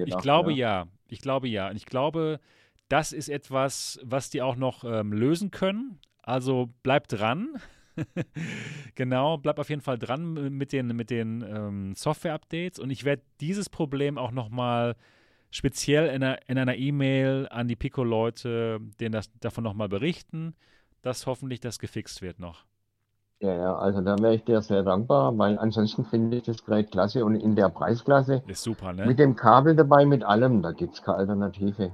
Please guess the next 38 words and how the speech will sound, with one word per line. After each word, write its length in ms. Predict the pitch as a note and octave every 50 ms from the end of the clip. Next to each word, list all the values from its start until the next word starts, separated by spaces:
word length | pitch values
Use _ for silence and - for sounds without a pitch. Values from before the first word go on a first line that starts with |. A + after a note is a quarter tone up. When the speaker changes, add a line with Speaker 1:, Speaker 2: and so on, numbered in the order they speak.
| - -
Speaker 2:
Das 120 | A#2 A#2
Speaker 1:
Und 60 | G#2
in 60 | A#2
Speaker 2:
ist 120 | A#2+ A2+ G#2+
Speaker 1:
der 60 | A2+
Speaker 2:
wirklich, 180 | G#2 - C#3+ C3
Speaker 1:
Bildqualität, 680 | B2 - - G#2+ G2+ G#2+ G#2+ - - G#2+ G2+ G2 F#2+ F#2+
Speaker 2:
ja. 40 |
Speaker 1:
ne? 160 | F#2+ G2 A2 A#2+ _ _ _ _ _ _ _ _
Speaker 2:
Das 200 | - A2 G2+ -
ist 80 | B2+ G2+
Speaker 1:
Also 120 | A#2 A#2
da 60 | B2+ A#2+
Speaker 2:
wirklich 80 | A#2+
gut. 100 | A2+ G#2
Speaker 1:
kannst 180 | C3+ C#3 - -
du 20 | A#2+
wirklich, 400 | C3 D3+ D#3 D#3+ D#3 - - _ _ _ _ _ _ _ _ _ _ _ -
ich 140 | B2+ A2+ D3+
hab 120 | D3 D3
es, 160 | D3 C3 - -
ich 160 | C3+ C3 C3 - - D#3
hab 200 | C#3+ C#3+ C#3+ D3
es, 100 | C#3 -
äh, 200 | - - B2+ B2
bei 140 | - C3 B2+
der 100 | B2 A#2
Quest 360 | A2+ - - D3+ F3 F3 -
zwei, 340 | - - F#3 F3+ E3+ E3+ D3+
was 160 | C#3 C3+ C3+
ja 120 | - B2 F#2+
auch 180 | G2 G#2 A#2
viel 260 | - - - F3 E3 C#3
besser 260 | B2 A#2 G#2+ - G2+
wurde, 220 | G#2 G2+ G2+ G#2+
ist 260 | G2 A#2+ C#3+ - -
das 160 | - A#2+ - -
Link 300 | A#2 A#2 B2+ D3 E3